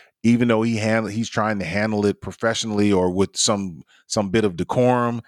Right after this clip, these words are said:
I think Joe's hurt behind it, that I set out all this time to give you guys an opportunity to own your own masters, and this is what you guys do to me.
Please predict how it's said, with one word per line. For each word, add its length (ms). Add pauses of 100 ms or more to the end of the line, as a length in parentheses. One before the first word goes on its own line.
(500)
I 80
think 320
Joe's 320
hurt 320 (440)
behind 460
it, 160 (100)
that 240 (500)
I 80
set 240
out 140
all 200
this 160
time 460
to 80
give 240
you 100
guys 260
an 100
opportunity 640
to 120
own 220
your 140
own 180
masters, 560
and 120
this 180
is 80
what 180
you 80
guys 300
do 160
to 80
me. 260